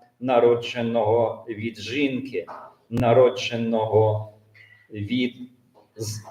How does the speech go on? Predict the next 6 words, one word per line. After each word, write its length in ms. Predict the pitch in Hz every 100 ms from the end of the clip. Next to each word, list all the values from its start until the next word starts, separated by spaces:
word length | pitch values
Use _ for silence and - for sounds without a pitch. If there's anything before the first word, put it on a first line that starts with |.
| - _
під 280 | - 143 -
законом". 720 | - 127 110 - 104 92 90 - - - - _ _ _ _ _ _ _ _ _ - - - - - - - - - -
Велика 360 | 110 117 113 110
радість. 680 | 113 113 101 - - - - 185 - - - - 202 170 - - -
Велика 380 | 127 147 -
радість 880 | 123 120 151 - 127 104 - - -